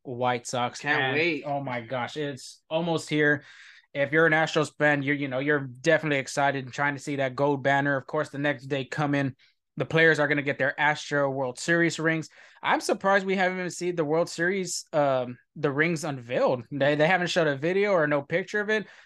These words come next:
Speaker 1: I'm pretty sure this coming week we will see because, I mean, it's like we said, one week away from <laughs> opening day, and the fans don't even know how the rings are gonna look. It could even look like from the year that they won in twenty seventeen.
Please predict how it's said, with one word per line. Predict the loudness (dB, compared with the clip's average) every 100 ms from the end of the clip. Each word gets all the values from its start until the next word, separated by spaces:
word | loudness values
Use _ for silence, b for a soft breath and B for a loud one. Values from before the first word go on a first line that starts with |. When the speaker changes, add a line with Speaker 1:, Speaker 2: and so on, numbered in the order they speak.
| B
Speaker 1:
I'm | -2
pretty | 4 4
sure | 4 2
this | 0 0
coming | 0 2 0
week | 0 -2
we | -2 -4
will | -4
see | -8 -6 0 2 2 -2 -8 _ -12
because, | -8 -2 0 -2
I | -4
mean, | -4 -4 -6 -8 _ _ _ _ _
it's | -6
like | -4 -2
we | -4
said, | 2 2 4
one | 2 4
week | 4
away | 4 4 4
from | 2 2
<laughs> |
opening | 0 -4 -2
day, | -2 -2 -4 B B B _
and | -2 0
the | -2
fans | 2 0 2
don't | 2 2
even | 4
know | 2
how | 2 0
the | -2
rings | -4 -4 -6
are |
gonna | -4 -4
look. | 0 -2 -2
It |
could | -4 0
even | 0 0
look | 0 0
like | -2 -4
from | -4 -4 -4 -8 -12 -6
the | -2
year | 2 2
that | 2 0 0
they | -2
won | 0 0
in | -2
twenty | -4 -4
seventeen. | -4 -4 -4 -4 -4